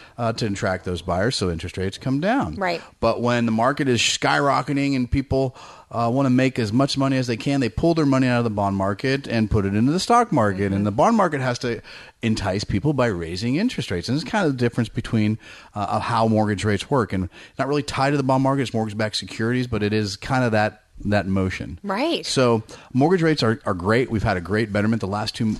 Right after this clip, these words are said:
Speaker 1: two weeks. We're fi-, back under five percent in some products.
Speaker 2: Wow.
Speaker 1: So, uh, but you gotta remember, and I think that we are in a position where the Fed even says, you know, they were planning on raising interest rates eight times this year. They kinda, kinda pulled back and said, "You know what? I think it's good where it's at."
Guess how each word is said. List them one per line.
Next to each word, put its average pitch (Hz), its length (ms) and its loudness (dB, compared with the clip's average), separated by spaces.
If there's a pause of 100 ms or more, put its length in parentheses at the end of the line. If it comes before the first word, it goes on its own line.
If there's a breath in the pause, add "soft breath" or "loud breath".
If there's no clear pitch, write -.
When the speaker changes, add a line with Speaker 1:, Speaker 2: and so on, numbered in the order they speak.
Speaker 1:
two 120 120 2
weeks. 120 160 2
We're 98 60 -2
fi-, 98 360 0
back 104 360 -2
under 104 220 2
five 101 320 0
percent 110 340 0
in 98 60 -6
some 107 240 0
products. 120 440 0 (220 loud breath)
Speaker 2:
Wow. 175 220 -4
Speaker 1:
So, 113 500 4
uh, 104 220 -6
but 107 220 -4
you 147 40 -12
gotta 208 160 -2
remember, 208 320 2 (260 loud breath)
and 139 140 0
I 160 80 2
think 202 300 0
that 135 320 2
we 127 160 4
are 143 160 4
in 147 160 2
a 175 40 0
position 147 600 2
where 127 240 0 (220 loud breath)
the 127 80 -2
Fed 185 320 2
even 147 180 4
says, 156 220 -2
you 180 80 2
know, 180 100 4
they 190 80 4
were 185 100 4
planning 180 300 2
on 160 100 4
raising 160 300 4
interest 165 320 0
rates 113 220 0
eight 120 260 -4
times 156 400 -2
this 120 220 0
year. 107 200 2
They 117 120 -2
kinda, 160 260 -4
kinda 147 240 -2
pulled 110 260 -4
back 107 220 -2
and 127 100 -4
said, 139 140 -2
"You 147 60 4
know 196 160 2
what? 226 200 2 (460 loud breath)
I 208 80 -2
think 269 100 2
it's 277 120 0
good 254 200 2
where 233 180 2
it's 220 120 -2
at." 226 320 2